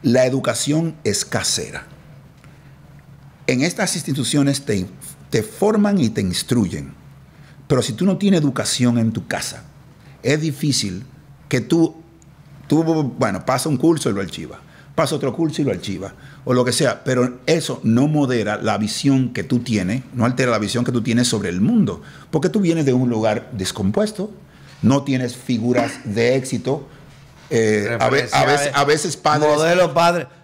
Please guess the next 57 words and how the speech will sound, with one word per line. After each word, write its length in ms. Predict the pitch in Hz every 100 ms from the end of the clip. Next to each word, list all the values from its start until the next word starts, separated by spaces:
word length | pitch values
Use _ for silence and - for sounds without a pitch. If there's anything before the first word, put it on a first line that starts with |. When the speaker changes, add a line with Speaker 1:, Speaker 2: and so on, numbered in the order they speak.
| _ -
Speaker 1:
padres 380 | 151 151 160 160
Speaker 2:
Y, 40 |
y 40 | 151
Speaker 1:
aus-, 120 | 143
Speaker 2:
cállate 200 | 170 175
la 140 | 170
boca 460 | 160 151 127 127 131
Speaker 1:
y 60 | 135
Speaker 2:
aquí. 100 | 127
Speaker 1:
padres 400 | 147 160 165 165
ausentes 600 | 151 139 151 151 151 -
presentes, 760 | 135 127 - 151 135 180 - - - -
que 100 | 120
son 200 | 117 143
de 60 | 139
lo 120 | 127
que 280 | 123 110 - - -
entienden 500 | 117 104 131 139 143
que 100 | 131
tienen 260 | 104 113 127
que 100 | 123
darle 180 | 120 123
al 120 | 120
hijo 160 | 127 123
Speaker 2:
Con 100 | 139
Speaker 1:
lo 40 | 151
que 100 | 156
no, 60 |
Speaker 2:
dinero, 220 | 170 190 208
Speaker 1:
lo 40 |
que 80 | 156
no 60 | 185
Speaker 2:
tableta, 380 | 214 208 180 156
Speaker 1:
tuvi-, 20 |
Speaker 2:
coge, 380 | 214 214 180 170
no 120 | 190
Speaker 1:
coge, 120 | 208
Speaker 2:
joda 200 | 190 185
más, 180 | 180 175
Speaker 1:
coge, 100 | 175
no 60 | 175
Speaker 2:
mijo. 100 | 165
Speaker 1:
jode 180 | 180 170
más. 320 | 190 175 165 - - -
Entonces, 380 | 143 143 170 175 202
obviamente, 720 | 202 202 208 185 180 202 - - - -
ya 140 | 123 151
eso 140 | 170
se 140 | 170 143
escapa 720 | - - - - 196 196 117
de 80 | 107
lo 160 | 101
que 100 | 104
la 80 | 98
escuela 720 | 95 - - 170 165 131 101
per 160 | - 113
se 380 | 107 147 127